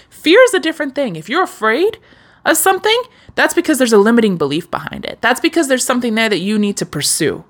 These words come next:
right? Fear is not a negative emotion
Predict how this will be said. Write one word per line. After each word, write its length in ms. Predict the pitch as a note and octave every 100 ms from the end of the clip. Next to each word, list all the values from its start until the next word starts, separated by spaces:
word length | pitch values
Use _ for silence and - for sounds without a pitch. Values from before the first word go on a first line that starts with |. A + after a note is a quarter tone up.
| _ - - -
right? 240 | F#3 G3+ -
Fear 520 | - C#4+ F4 G4 G4+ -
is 200 | B3+ A3
not 580 | A3 A3+ A#3+ B3 B3 - _ _ _ _ _
a 80 | G#3+
negative 800 | G3+ G#3 A3+ A3 B3 A#3 A#3 G#3 - _ _ _ _ _ - -
emotion 800 | G#3+ G3+ F3+ F#3+ G#3+ D#4+ E4+ F4+